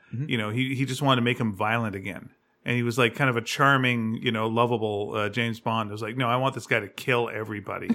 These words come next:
Speaker 1: <laughs>
Speaker 2: Like, he's really violent. Like, you're like, "Whoa,
Speaker 1: Yeah.
Speaker 2: that's too violent."
Speaker 1: Yeah.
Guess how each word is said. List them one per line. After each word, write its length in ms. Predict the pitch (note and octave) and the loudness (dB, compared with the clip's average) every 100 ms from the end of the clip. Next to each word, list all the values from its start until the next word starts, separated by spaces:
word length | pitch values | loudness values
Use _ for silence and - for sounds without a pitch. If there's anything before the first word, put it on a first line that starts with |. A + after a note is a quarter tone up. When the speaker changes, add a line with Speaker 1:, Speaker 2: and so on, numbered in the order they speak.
| - | -4
Speaker 1:
<laughs> 120 | - - | -4 0
Speaker 2:
Like, 180 | F#3 F3 | 2 4
he's 200 | D3 B2+ | 4 4
really 520 | B2 B2+ C#3 C3 B2 | 4 6 6 6 4
violent. 500 | A2 A#2 A2+ G2+ G2+ | 2 2 0 -4 -4
Like, 180 | A2 G2+ | -4 -2
you're 100 | A2+ | 0
like, 140 | A2+ A2+ | 0 -2
"Whoa, 840 | A#2+ G#3 C#4+ C4+ A3 E3 C#3 B2 | 6 10 12 12 12 10 6 6
Speaker 1:
Yeah. 40 | C3 | 8
Speaker 2:
that's 280 | F#3 F2+ | 8 6
too 160 | - F3 | 0 4
violent." 460 | C#3+ F#3 E3+ G#2+ G#2 | 8 8 6 2 -2
Speaker 1:
Yeah. 220 | A2 G2 | 2 2